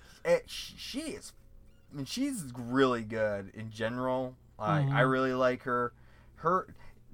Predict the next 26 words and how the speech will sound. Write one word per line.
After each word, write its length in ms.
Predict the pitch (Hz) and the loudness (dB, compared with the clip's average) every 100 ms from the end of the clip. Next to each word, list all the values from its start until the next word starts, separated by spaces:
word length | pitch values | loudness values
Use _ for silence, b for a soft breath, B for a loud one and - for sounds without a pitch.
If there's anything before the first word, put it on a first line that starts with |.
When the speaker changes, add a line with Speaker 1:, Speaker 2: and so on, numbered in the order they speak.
| - - - | -20 -20 -8
Speaker 1:
the 100 | 160 | -6
weird 440 | 151 156 196 214 170 | -4 -2 2 2 2
makeup, 500 | 160 160 185 160 147 | 0 2 2 2 0
the 80 | 165 | -2
makeup 440 | 180 185 208 170 | 0 2 0 -2
department 540 | 190 190 180 180 180 160 | -2 4 6 6 0 0
on 280 | 139 131 | 0 0
her 300 | 127 135 135 | -2 0 0
being 320 | 135 135 139 131 | 0 0 0 -2
her 140 | 123 | -6
dad 420 | 113 104 120 139 143 | -2 4 8 8 6
was 140 | 143 | 2
kinda 280 | 160 143 139 | 2 2 2
weird, 500 | 135 143 143 151 143 b b b - | 0 0 0 -4 -6 b b b -2
'cause 340 | 160 139 131 | 4 4 4
Speaker 2:
Mm-hmm. 160 | 139 131 | 0 -4
Speaker 1:
it, 80 | 156 - - | -6 -10 -14
it 180 | - 147 | -12 -6
didn't 240 | 226 269 220 | 0 0 2
look 260 | 190 185 - | 0 0 -4
too 260 | - 180 185 | -8 -4 2
bad, 300 | 220 226 208 | 2 4 0
except 400 | - 151 147 - | -2 2 2 0
for 460 | - 147 127 123 123 | -2 2 2 2 4
I 240 | 131 139 | 6 4
knew 500 | 131 127 131 135 | 2 4 4 4